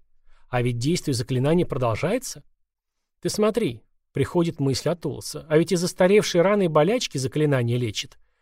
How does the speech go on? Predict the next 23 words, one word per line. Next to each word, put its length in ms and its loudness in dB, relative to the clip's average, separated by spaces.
восстанавливая 680 2
организм 500 2
до 80 2
изначального 500 0
состояния, 600 0
как 220 2
было, 280 0
когда-то 380 -2
задумано 440 0
природой. 540 -4
Но 160 4
и 60 2
свиток 380 -4
не 100 0
всесилен. 560 -6
Вложенная 500 6
в 40 0
него 200 2
сила 280 -2
и 60 6
мана 280 2
на 140 0
исходе. 460 -8